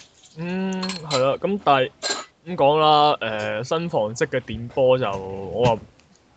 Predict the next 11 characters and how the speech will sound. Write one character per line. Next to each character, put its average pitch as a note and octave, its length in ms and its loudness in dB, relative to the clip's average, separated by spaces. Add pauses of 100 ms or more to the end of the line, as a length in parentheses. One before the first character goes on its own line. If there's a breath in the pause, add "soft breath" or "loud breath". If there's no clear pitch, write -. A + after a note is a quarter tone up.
唔 B2+ 100 -8
係 B2 160 4
個 C3+ 160 2
個 C3+ 160 4
都 D3+ 80 6
接 C3 160 -8
受 G#2 240 -2
到 F#2+ 80 -8
嘅。 G#2 600 -2 (760 loud breath)
如 C3 120 4
果， F3 80 8